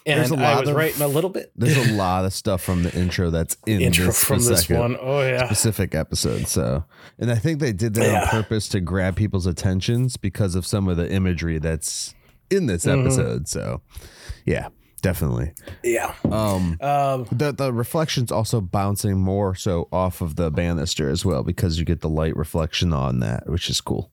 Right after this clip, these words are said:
Speaker 1: Mm. Yeah. The Grandpa says they have three choices.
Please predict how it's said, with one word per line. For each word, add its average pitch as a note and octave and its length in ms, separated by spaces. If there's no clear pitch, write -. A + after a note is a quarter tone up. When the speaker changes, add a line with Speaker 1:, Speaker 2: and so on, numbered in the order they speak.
Speaker 1:
Mm. G2 380
Yeah. - 220
The B2+ 240
Grandpa F3+ 320
says E3 380
they D3 160
have D3 180
three D#3 260
choices. C3+ 720